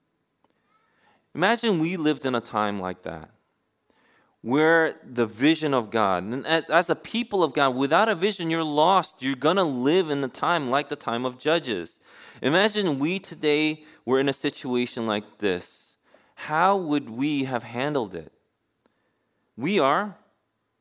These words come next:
westernized. We are pragmatists. And pragmatically speaking, I would imagine what we would do as a church would, we would hold more retreats,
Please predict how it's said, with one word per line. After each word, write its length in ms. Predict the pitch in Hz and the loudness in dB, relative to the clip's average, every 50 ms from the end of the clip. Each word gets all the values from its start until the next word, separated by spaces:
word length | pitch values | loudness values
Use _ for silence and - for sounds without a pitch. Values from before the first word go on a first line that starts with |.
| _ _ _ _ _ _ _ | _ _ _ _ _ _ _
westernized. 920 | 123 147 185 196 190 - - - 156 147 135 120 104 95 92 90 - - | 0 0 2 2 0 -4 -6 -6 -2 0 2 2 2 0 -2 -4 -8 -8
We 140 | 127 143 165 | -6 -4 0
are 240 | 170 156 147 - - - _ _ _ _ _ - | 2 2 2 0 -2 -10 _ _ _ _ _ -10
pragmatists. 1120 | - 175 196 208 208 175 160 139 117 107 - - 110 92 90 - - - - - - - _ _ _ _ _ _ - | -6 -2 -2 -2 -2 -2 -4 -6 -6 -6 -6 -6 -6 -6 -6 -10 -16 -20 -20 -20 -20 -20 _ _ _ _ _ _ -8
And 260 | - 123 123 120 - | -6 -6 -6 -6 -10
pragmatically 920 | - - 160 156 160 143 143 143 151 160 180 196 208 214 208 208 180 160 151 | -4 -2 0 0 0 0 -2 -2 0 2 2 2 2 0 -2 -2 -4 -4 -4
speaking, 560 | - - - - 196 226 214 - 156 143 123 | -4 -8 -10 -8 -8 -8 -6 -6 -6 -4 0
I 120 | 120 139 | 0 2
would 120 | 151 156 151 | 2 2 0
imagine 680 | 139 139 143 156 190 208 185 143 123 113 113 127 123 - _ _ _ _ _ _ _ _ _ _ _ | 0 0 2 2 2 2 2 0 -2 -4 -4 -6 -10 -14 _ _ _ _ _ _ _ _ _ _ _
what 180 | 117 135 139 | 2 2 2
we 260 | 127 123 131 165 196 214 | 4 2 2 2 2 2
would 200 | 208 202 180 143 | 2 0 0 0
do 160 | 185 185 170 | 0 0 0
as 100 | 156 147 | 0 -2
a 60 | 143 | -6
church 340 | - - - 208 214 208 - | -6 -4 -2 -2 -2 -2 -2
would, 160 | 151 143 143 - - _ _ _ | -6 -6 -6 -10 -18 _ _ _
we 100 | - 190 | -6 -4
would 120 | 233 226 190 | -2 -2 -2
hold 340 | - - 208 208 214 208 | -4 0 2 4 4 4
more 260 | 180 175 196 220 220 208 | 4 4 4 6 6 4
retreats, 800 | 185 - - - - 254 254 202 175 - - - - - - _ | 4 2 -2 -6 -6 -6 -6 -6 -8 -12 -16 -18 -18 -20 -20 _